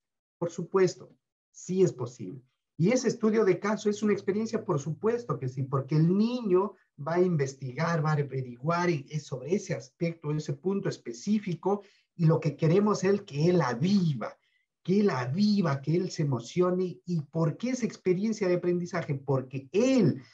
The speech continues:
la construye, él la recuerda, él,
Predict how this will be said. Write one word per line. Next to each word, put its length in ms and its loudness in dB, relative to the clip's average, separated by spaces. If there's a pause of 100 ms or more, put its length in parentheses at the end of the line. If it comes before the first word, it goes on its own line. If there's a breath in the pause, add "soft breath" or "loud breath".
(200 loud breath)
la 240 0
construye, 640 2 (220)
él 120 2
la 140 0
recuerda, 800 -4
él, 600 4